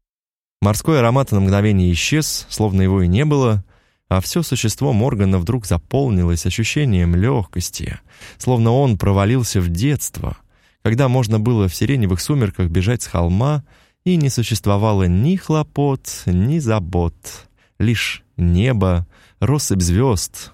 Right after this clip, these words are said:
узкий серп луны над горизонтом и ломаная линия гор.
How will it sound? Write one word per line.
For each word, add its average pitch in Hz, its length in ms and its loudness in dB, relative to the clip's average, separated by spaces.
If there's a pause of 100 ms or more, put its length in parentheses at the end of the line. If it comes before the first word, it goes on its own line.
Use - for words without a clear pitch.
(120)
узкий 131 400 -2
серп 110 360 -4
луны 92 280 0
над 95 140 0
горизонтом 90 800 -2 (260)
и - 140 0
ломаная 107 580 2
линия 90 480 2
гор. 87 560 -2